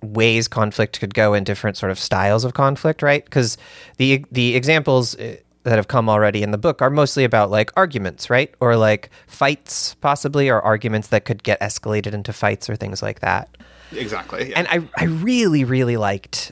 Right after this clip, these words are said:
Speaker 1: this, this chapter because I, I, I did have this exact question, uh, which was like, "Oh, this is interesting. I wonder how this would feel for other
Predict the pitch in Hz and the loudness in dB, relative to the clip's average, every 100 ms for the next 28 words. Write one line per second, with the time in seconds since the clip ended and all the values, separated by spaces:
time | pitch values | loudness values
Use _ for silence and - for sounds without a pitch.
0 | _ 120 143 - - 117 131 120 - - | _ -4 -2 -2 -4 -2 -2 0 -4 -4
1 | 135 127 - 95 101 113 - 117 123 135 | -2 -2 -2 0 0 -2 -6 -4 -2 2
2 | 123 120 113 - - - 139 151 120 _ | 2 2 0 -4 -6 0 0 0 -4 _
3 | _ 110 - 95 110 123 123 117 120 117 | _ -2 -2 -2 -4 -2 0 0 0 0
4 | 120 135 135 - - - - 82 - - | -2 -2 -2 0 -2 -2 -6 -12 -14 -4
5 | 117 104 101 120 - 127 143 135 294 190 | 0 2 2 0 -2 0 0 0 0 0
6 | 175 - 202 233 127 113 - 110 95 - | 0 -2 -2 -2 2 0 0 -4 -2 -2
7 | 143 185 208 190 - 160 160 139 135 120 | -2 0 -2 -2 0 0 0 -2 -4 -6
8 | - 139 135 117 - 117 - 113 113 107 | -4 0 0 0 -2 -2 0 0 2 2
9 | 104 101 | 0 -2